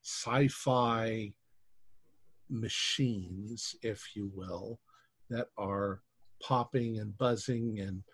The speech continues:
lights are flashing on them in color. And in the,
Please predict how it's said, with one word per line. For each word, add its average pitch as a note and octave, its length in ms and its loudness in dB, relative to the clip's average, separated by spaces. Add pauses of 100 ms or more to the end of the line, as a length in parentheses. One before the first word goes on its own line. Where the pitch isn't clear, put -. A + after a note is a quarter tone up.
(240)
lights A#2+ 460 4
are A#2 80 0
flashing A#2 640 -2
on A2 200 -4
them A2 160 -4 (100)
in D3+ 200 4
color. G2+ 480 -4 (1600)
And B2+ 500 4 (260)
in C3+ 160 4
the, B2+ 160 2